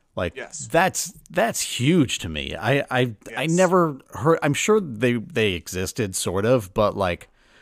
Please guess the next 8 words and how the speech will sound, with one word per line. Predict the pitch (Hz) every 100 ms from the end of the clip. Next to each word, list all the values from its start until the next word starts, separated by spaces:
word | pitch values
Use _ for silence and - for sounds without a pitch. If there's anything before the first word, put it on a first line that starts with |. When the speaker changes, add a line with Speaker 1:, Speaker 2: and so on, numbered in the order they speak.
| _ _ -
Speaker 1:
I'd | 190 196 95
never | 90 80 127 131 92
heard | 90 117
of | 101
that | 73 71 78
until | 82 101
this | 87 80 -
year, | 87 87 76